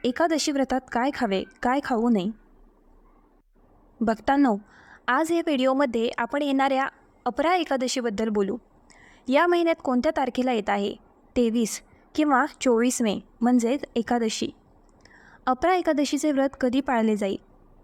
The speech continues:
उपवास कधी सोडला जाईल? पूजा करण्याची पद्धत काय आहे? पूजेसाठी शुभ मुहूर्त कोणता आहे? प्रिय भक्तांनो, आम्ही तुम्हाला एका छोट्या व्हिडिओद्वारे संपूर्ण माहिती देणार आहोत. ही एकादशी,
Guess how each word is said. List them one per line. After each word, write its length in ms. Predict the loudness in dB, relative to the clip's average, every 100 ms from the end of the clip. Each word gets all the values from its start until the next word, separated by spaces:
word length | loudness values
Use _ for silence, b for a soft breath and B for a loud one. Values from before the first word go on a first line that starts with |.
| _ _ -8
उपवास 460 | -2 0 0 -2
कधी 260 | -2 -2 0
सोडला 320 | 0 0 0
जाईल? 260 | 0 -4 -6 b b b b
पूजा 240 | 0 0
करण्याची 380 | 0 0 0 -2
पद्धत 340 | -2 -2 -2 -4
काय 140 | -2 -2
आहे? 260 | -2 -4 -6 -10 _ -2
पूजेसाठी 640 | 0 0 0 -2 -2 -2
शुभ 180 | -2 0
मुहूर्त 400 | 0 0 0 -2
कोणता 280 | 0 0 0
आहे? 240 | -2 -2 -6 -10 _ _ _ -20 _ _ _ _
प्रिय 240 | 0 0
भक्तांनो, 480 | 0 -2 -2 -2 -2 -6 -16 _ -6
आम्ही 220 | 0 0 0
तुम्हाला 260 | 0 0
एका 180 | 0 0 -2
छोट्या 240 | -2 -2
व्हिडिओद्वारे 680 | -2 0 0 0 0 -2 -4 -6
संपूर्ण 400 | -2 -2 2 0
माहिती 300 | 2 0 0
देणार 320 | 0 0 0
आहोत. 200 | -2 -2 -4 -16 -20 _ _ _ -20 _ _ _ _
ही 140 | 0 0
एकादशी, 500 | 2 0 0 -2